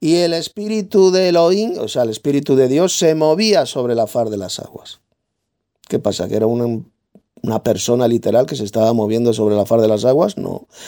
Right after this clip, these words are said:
era el viento de Dios, la energía de Dios que se movía sobre la faz de las aguas. El viento de Dios, esa energía, recordemos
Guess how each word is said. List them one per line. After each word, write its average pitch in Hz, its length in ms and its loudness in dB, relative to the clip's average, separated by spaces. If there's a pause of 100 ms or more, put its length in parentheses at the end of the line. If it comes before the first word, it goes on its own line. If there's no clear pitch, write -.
(200)
era 120 180 0
el 139 80 -2
viento 131 440 0
de 107 100 4
Dios, 113 260 -2
la 110 80 -2
energía 113 460 0
de 101 80 2
Dios 98 240 -2
que 107 140 -4
se - 120 -6
movía 104 360 -2
sobre 104 260 -2
la 95 140 0
faz - 260 0
de 101 80 -6
las - 240 -10
aguas. - 560 -14 (960)
El 135 340 -10
viento 151 960 0
de 107 160 2
Dios, 98 260 -4
esa 107 220 2
energía, 104 560 0
recordemos 104 640 -2